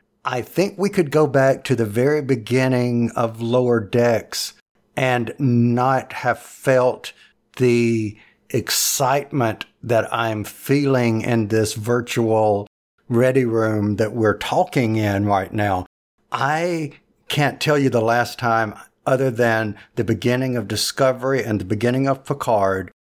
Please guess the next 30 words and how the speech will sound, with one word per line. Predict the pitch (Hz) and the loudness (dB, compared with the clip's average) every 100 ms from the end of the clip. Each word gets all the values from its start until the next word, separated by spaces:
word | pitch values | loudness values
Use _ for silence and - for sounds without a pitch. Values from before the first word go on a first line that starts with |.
| _ - | _ -4
that | 113 - | -2 0
I | 127 123 127 | -2 -2 -4
felt | - - 131 120 107 - - | -10 -6 0 0 0 -8 -10
this | 113 117 113 - - | -2 0 0 -6 -6
much | 113 107 101 - | -2 -2 -2 -8
excitement. | 104 - - 120 117 110 | -10 -8 -2 -2 -2 -4
I've | 110 101 | -6 -6
never | 101 120 123 143 143 107 90 104 - - | -4 -2 2 2 2 0 -4 -8 -20 -20
felt | - 135 113 101 - | -6 0 0 0 -8
this | 117 113 | -4 -2
much | 120 107 - | 0 -2 -2
excitement | - 120 104 110 101 | -4 -2 -2 -2 -2
over | 104 101 | -2 -2
an | 104 - | -4 -2
animated | 127 120 107 107 101 101 95 101 _ _ _ - | -2 0 0 0 0 0 -2 -8 _ _ _ -6
version | 131 120 107 107 104 | -2 0 0 -2 -2
of | 104 95 | -4 -4
Star | - 107 104 | -2 0 0
Trek. | - 110 98 - - _ _ _ - | 0 0 0 -4 -20 _ _ _ -6
I | 139 | -2
liked | 147 113 123 139 - | 0 0 0 -2 -6
the | 104 | -16
characters. | - 123 139 113 113 95 | -6 0 0 0 -2 -2
The | 113 | -4
characters | - - 165 175 - 131 113 - - _ _ - | -6 0 2 2 0 -2 -2 -8 -16 _ _ -6
were | 120 113 | -2 -2
so | - 151 143 | 0 2 2
real | 110 107 135 147 117 113 104 - | 2 0 2 4 4 2 -2 -6
that | 107 117 - | 0 0 0
I | 117 127 | 0 0